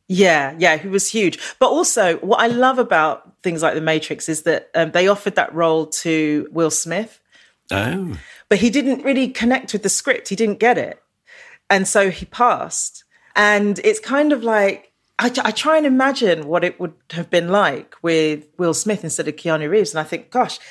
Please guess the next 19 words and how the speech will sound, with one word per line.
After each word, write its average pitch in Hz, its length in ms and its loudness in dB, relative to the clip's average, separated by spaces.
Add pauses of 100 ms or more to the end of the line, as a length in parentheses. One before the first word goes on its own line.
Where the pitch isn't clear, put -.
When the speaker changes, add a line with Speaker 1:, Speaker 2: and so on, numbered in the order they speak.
Speaker 1:
thank 214 240 -6
God 247 300 2
he 180 120 -10
passed, 143 400 -2
'cause 185 120 -4
I, - 120 4
I 196 100 0
think 254 200 -2
it 247 80 -8
would 202 80 2
have 196 160 0
been 190 200 2
a 175 80 -10 (400)
totally 208 380 -2
different 208 380 -4
film. 160 500 0 (400)
Speaker 2:
Mm, 127 380 0 (100)
I 123 120 2
agree. 113 420 -4